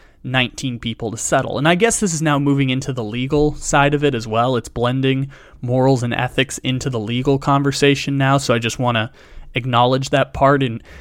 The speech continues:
talking about what money represents and what accountability can represent for victims in this case. It's now kind of blending into the legal conversation. We know back in, or, uh, October of twenty twenty-one that it was offered a, a thing, this is from Mike Florio.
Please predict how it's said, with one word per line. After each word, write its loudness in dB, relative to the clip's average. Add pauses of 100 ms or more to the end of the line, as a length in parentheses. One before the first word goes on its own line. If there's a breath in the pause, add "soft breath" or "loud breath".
(160 loud breath)
talking 0
about 2
what 0
money -2
represents -2
and -4
what -2
accountability -2
can -8
represent -2
for -2
victims -2
in -4
this -6
case. -2 (340 loud breath)
It's -4
now 0
kind -6
of -10
blending -4
into -6
the -6
legal -6
conversation. -2 (460 soft breath)
We -2
know 2
back 2
in, -2 (200)
or, 4
uh, 4
October 2
of 2
twenty -2
twenty-one -2
that -2 (240 loud breath)
it 2
was 2
offered 4
a, -2 (140)
a -2
thing, 0
this 0
is -4
from -2
Mike -2
Florio. -2